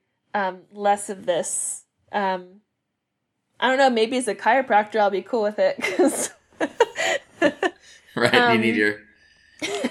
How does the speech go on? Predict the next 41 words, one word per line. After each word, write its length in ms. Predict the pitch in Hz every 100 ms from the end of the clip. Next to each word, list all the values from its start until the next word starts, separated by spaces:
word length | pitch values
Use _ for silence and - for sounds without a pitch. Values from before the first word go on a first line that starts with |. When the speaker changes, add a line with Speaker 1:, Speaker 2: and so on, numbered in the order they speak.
| -
Speaker 2:
steady 420 | 370 214 110 107
supply 580 | - 110 117 113 107 107 104
of, 440 | 101 104 - - -
of 260 | 107 95 - _
injured, 500 | - 113 110 107 104
uh, 240 | 101 101 98 _ _ -
injuries 460 | 113 117 104 101 101
on 100 | 95
that 180 | 92
front. 160 | - 85
I 40 |
mean, 140 | 127 131
yeah, 140 | 117
it 80 | 98
is 420 | 110 101 - - - _ - _ _ _ _ -
Speaker 1:
But 100 | 285
Speaker 2:
amazing 520 | 196 98 95 98 92
how 160 | 92 92
many 320 | 90 90 92
people 580 | 87 101 95 90 85 - _ _ _ _ _
Speaker 1:
Yeah. 140 | 277 302 254 220
Speaker 2:
are 140 | - - _ _ _ _ _ _ _ _ _ - - -
affected. 440 | - 95 - 95
And, 300 | 95 92 92 -
and 120 | 139
really, 260 | 160 143 110
I, 180 | 101 95
I'm, 380 | 113 104 107 104 _ _ _ _ _ _ _ -
as 200 | 104 101
a 40 |
parent, 380 | 104 95 85 80 -
I 80 | 87
just 260 | 82 -
want 160 | 87 82
it 100 | 76
to 80 | -
be 60 |
different 400 | 85 85 - 80
for 120 | - 87
my 140 | 80
kids 580 | - - 87 80 - -